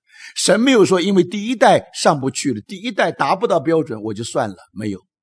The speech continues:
虽然他们漂流再漂流，神最后的目的，你第一代进不去，第二代能够进去。所以不要忘记，如果我们跟不上，神最后还是要维持他的见证。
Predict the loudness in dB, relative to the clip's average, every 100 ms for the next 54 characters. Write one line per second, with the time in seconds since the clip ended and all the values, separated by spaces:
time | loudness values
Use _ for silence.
0 | _ _ _ _ _ _ _ _ -8 0
1 | 2 4 2 0 -2 -4 -2 2 2 2
2 | -2 -2 -4 -6 -6 -6 -6 -10 -16 _
3 | _ _ -14 -10 -10 -4 -4 -2 -4 -4
4 | -4 -6 -10 -16 _ _ _ _ -8 -8
5 | -6 -4 -2 2 2 2 -2 -2 -6 -8
6 | -10 -8 -6 -6 -8 -16 -20 -20 _ -20
7 | _ -20 _ _ _ _ -4 4 6 6
8 | 2 -8 _ 2 4 4 0 -8 -12 -14
9 | _ _ _ _ _ -2 2 2 2 0
10 | -2 -2 -4 -2 0 0 -4 -2 -4 -2
11 | -6 -6 -10 -10 _ _ _ _ _ _
12 | -6 -2 -2 0 2 2 2 0 0 0
13 | 0 2 2 2 0 -2 -6 -4 -4 0
14 | -2 -2 -10